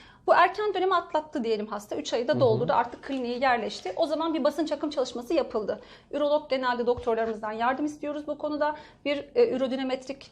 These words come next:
Speaker 1: hastanın parametrelerini görmek istiyoruz. Onun sonucunda ne yapmak istiyoruz? Hastayı daimi sondadan bir kere kurtarmak istiyoruz.
Speaker 2: Neden?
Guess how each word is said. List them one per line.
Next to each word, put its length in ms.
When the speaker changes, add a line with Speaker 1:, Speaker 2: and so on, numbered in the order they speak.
Speaker 1:
hastanın 380
parametrelerini 680
görmek 340
istiyoruz. 440
Onun 220
sonucunda 680
ne 160
yapmak 380
istiyoruz? 540
Hastayı 480
daimi 340
sondadan 500
bir 80
kere 140
kurtarmak 560
istiyoruz. 380
Speaker 2:
Neden? 420